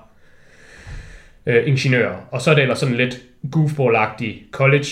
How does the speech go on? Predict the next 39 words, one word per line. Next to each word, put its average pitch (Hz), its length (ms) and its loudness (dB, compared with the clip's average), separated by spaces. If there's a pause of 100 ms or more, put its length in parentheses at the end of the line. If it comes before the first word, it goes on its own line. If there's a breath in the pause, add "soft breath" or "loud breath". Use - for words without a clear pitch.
hvordan 117 340 -2
det 117 80 -4
nu 120 160 -4
er 107 280 -4
at - 120 -18
gå 147 280 6
der, 131 220 4
og 117 380 -2
at 110 160 -8
være 120 220 0
imod 123 300 -2
normen, 120 540 2
og 110 180 -6
hvordan 113 300 -6
det 110 120 -4
er 113 40 -4
i 120 220 -4
Indien. - 280 -14 (840)
Og 117 420 -8
Like 117 220 -8
Stars 151 280 0
on 131 180 -2
Earth, 190 240 2 (200)
den 131 140 0
handler 127 300 2
om 113 320 -6
en 113 140 -12
skolelærer, 185 760 2 (120)
der 107 420 -6
underviser 131 680 0
børn 120 360 -2
i - 20 -16
folkeskolen, 147 840 -2
sådan 95 220 -14 (100)
otte-ti - 360 -2
års 147 220 4
alderen, 117 320 0 (160)
hvoraf 117 560 0
en 131 300 -2